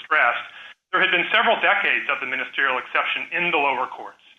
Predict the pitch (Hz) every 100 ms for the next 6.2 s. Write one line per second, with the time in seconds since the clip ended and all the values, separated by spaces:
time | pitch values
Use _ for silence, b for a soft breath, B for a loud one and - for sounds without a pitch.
0 | b b b b b - 175 165 277 -
1 | 220 190 165 175 - 165 156 - 160 151
2 | 139 - 139 - 180 - 170 - 135 -
3 | 139 147 170 170 151 147 156 151 139 127
4 | 139 - - 123 120 117 - 123 123 113
5 | 107 B B - 185 175 185 180 165 214
6 | 233 220